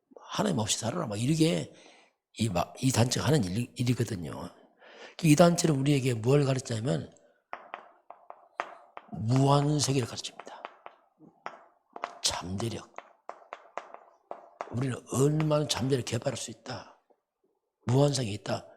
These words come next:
맞는 말이에요. 이렇게 인간을 창-, 창조했거든. 그냥 하나만 싹 빼버린단 말이죠. 그래서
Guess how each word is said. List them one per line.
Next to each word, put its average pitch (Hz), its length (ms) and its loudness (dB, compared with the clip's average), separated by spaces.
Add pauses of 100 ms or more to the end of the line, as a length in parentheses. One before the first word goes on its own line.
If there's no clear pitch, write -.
(160)
맞는 165 320 0
말이에요. 135 500 -6 (680)
이렇게 156 260 2
인간을 156 280 2
창-, 190 220 -4 (240)
창조했거든. 123 560 -4
그냥 135 220 -2
하나만 180 280 0
싹 - 260 0
빼버린단 - 480 -6
말이죠. 64 320 -16 (760)
그래서 156 360 2